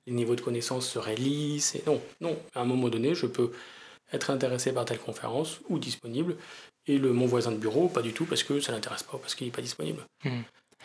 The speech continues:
Speaker 1: Donc non, pas de mesure scientifique, surtout pas.
Speaker 2: C'est intéressant. En fait, t'as un regard très particulier sur les, les objectifs, euh, où on parle, enfin, toutes les personnes que j'ai interviewées, pour le dire <laughs> franchement, jusqu'à présent, ont des objectifs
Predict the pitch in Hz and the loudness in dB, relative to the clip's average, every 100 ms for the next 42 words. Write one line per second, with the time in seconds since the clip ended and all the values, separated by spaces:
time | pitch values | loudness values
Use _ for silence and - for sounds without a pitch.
0 | - 127 156 143 156 147 135 143 135 123 | -6 2 4 6 6 6 4 2 0 -4
1 | 139 - - - - - - - - - | -6 -6 -8 -10 -12 -12 -12 -16 -16 -4
2 | - 127 131 135 139 196 196 147 170 180 | 0 2 4 6 6 4 4 2 4 4
3 | - 190 190 131 123 131 127 - 170 170 | 4 2 4 4 6 6 4 4 2 2
4 | - 147 147 147 160 - 120 120 117 117 | 0 -2 0 2 2 2 2 2 0 2
5 | 123 135 131 131 - 175 - - _ - | 4 4 4 2 0 -6 -8 -14 _ -20
6 | - - _ 123 120 120 117 120 120 127 | -18 -20 _ -2 0 0 -2 -2 -4 -4
7 | 180 139 123 - 139 143 - 120 143 - | 0 0 0 0 -2 -2 -4 -4 -6 -12
8 | _ _ _ - _ _ - 165 170 160 | _ _ _ -20 _ _ -2 0 2 2
9 | 139 - 139 135 123 120 127 117 117 117 | 0 0 -2 0 0 0 0 0 0 -2
10 | 135 - 123 120 123 123 - 123 - 175 | -4 -2 -2 0 -2 -2 -2 -2 2 0
11 | - 151 - 127 - 131 139 170 165 127 | 2 2 2 0 0 2 2 0 0 2
12 | 123 127 127 - 156 | 0 -2 -6 -4 -4